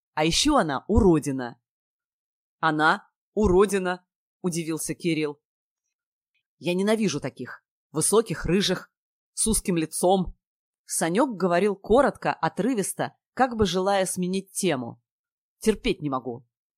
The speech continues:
А с чего вообще она тебя волнует?» Кирилл кинул на Огурцова подслепый оценивающий взор.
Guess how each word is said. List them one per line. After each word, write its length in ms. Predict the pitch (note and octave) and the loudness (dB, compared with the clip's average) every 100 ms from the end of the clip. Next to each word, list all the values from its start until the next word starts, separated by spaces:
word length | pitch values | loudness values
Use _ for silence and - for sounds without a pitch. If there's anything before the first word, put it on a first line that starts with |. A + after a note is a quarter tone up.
| - | -8
А 100 | D#3 | -6
с 80 | - | -2
чего 240 | G#3 D4 | -2 0
вообще 360 | A#3+ - - B3+ | 4 4 4 2
она 180 | F3+ | 0
тебя 240 | - F3+ F3+ | -4 -2 2
волнует?» 540 | F3+ G3 F#3 C3+ A#2 _ _ _ _ _ _ _ _ _ _ _ _ _ - | 2 2 0 -2 -8 _ _ _ _ _ _ _ _ _ _ _ _ _ -2
Кирилл 420 | G3 F#3 B3+ D4 | 4 4 4 -2
кинул 440 | - A3 B3 C4 | -4 -4 0 0
на 120 | A3 E3+ | 2 0
Огурцова 500 | D#3+ E3+ - A#3 A#3 | -2 -6 2 2 4
подслепый 640 | F3+ - F3+ G#3 G#3 F3+ | 2 2 -2 -2 0 0
оценивающий 760 | E3 - F3+ F3+ D#3+ D#3+ - D#3 | -2 -2 -2 -2 -4 -4 -4 -4
взор. 460 | C#3+ C#3+ B2 - | -2 -2 -2 -6